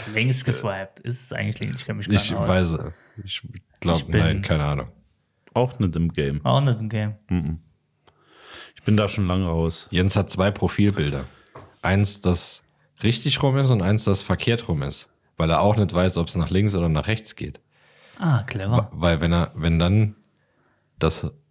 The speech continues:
Speaker 2: Upside-Down-Bild quasi das Handy gedreht wird, ist ja auf die richtige Seite geswiped.
Speaker 3: Moment, die, die Down-Bilder, äh, die hat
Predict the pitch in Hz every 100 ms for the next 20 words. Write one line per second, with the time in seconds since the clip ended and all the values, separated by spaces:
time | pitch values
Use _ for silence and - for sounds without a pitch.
0 | - - - 87 82 - 131 120 82 87
1 | 78 78 85 73 - 104 139 135 - -
2 | 76 92 92 - 104 92 85 82 - 90
3 | - 92 80 98 117 87 113 113 107 85
4 | - _ 117 - 104 95 76 - 92 85
5 | 76 - - 104 139 143 135 139 135 127
6 | - 101 107 104 - 117 127 120 107 110
7 | 101